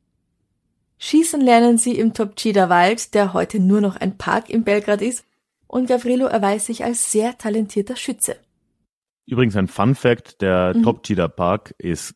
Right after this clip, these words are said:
Speaker 2: ganz, ganz in der Nähe und schließt, glaub ich, direkt an, an einen anderen Park, wo der, wo das Mausoleum von Tito heute ist. <laughs> Komischer,
Speaker 1: Ah, na schau.
Speaker 2: komischer Zusammenhang, ja.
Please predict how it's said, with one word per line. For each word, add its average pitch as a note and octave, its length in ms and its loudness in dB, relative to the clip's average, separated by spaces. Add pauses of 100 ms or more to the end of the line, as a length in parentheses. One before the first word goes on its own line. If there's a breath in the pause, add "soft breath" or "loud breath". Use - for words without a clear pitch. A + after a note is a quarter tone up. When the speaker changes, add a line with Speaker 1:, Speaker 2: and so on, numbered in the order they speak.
Speaker 2:
ganz, D#3 380 4
ganz A#2 220 4
in A2+ 80 2
der F#2+ 80 6
Nähe G2 180 4
und E2 100 0
schließt, C3+ 200 -2
glaub A2 140 2
ich, - 180 -4
direkt C#3 480 0
an, F#2+ 260 2
an F2+ 180 -6
einen E2 100 -4
anderen F2+ 360 -2
Park, E2 320 -2
wo D2+ 240 -4
der, D2 460 -2
wo D#2+ 80 -4
das D#2 100 -6
Mausoleum D#2+ 520 -2
von E2 180 -8
Tito - 420 -14
heute - 220 -20
ist. - 260 -18 (460 loud breath)
<laughs> - 500 -20
Komischer, F#2+ 360 0
Speaker 1:
Ah, C#2+ 60 -4
na A4 120 -8
schau. - 140 -10 (220)
Speaker 2:
komischer F#2+ 280 0
Zusammenhang, C2+ 580 -8 (180)
ja. E2 120 -12